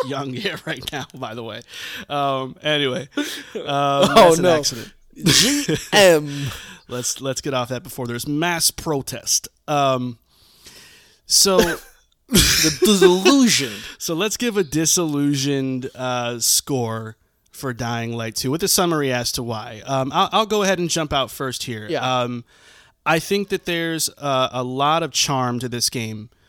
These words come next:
Speaker 1: when it comes to the things that it does right. Um, it has, to Pablo's point, a great open world,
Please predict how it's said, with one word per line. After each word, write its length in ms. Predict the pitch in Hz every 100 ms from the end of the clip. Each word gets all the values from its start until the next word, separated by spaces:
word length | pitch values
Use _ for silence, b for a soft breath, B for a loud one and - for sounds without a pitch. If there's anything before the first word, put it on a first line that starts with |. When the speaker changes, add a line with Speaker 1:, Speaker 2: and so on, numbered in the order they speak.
| _ _
Speaker 1:
when 220 | 127 131
it 80 | 131
comes 320 | - 156 147
to 60 | 147
the 80 | 139
things 320 | - 135 120
that 100 | 123
it 140 | 117
does 280 | 123 113 107
right. 360 | 107 107 101 - _ _
Um, 400 | 113 107 104 107
it 220 | 123 123 117
has, 300 | 131 120 -
to 80 | 143
Pablo's 340 | 127 127 120
point, 300 | - 131 120
a 40 |
great 220 | 113 131 131
open 300 | 120 120 120
world, 500 | 143 147 143 143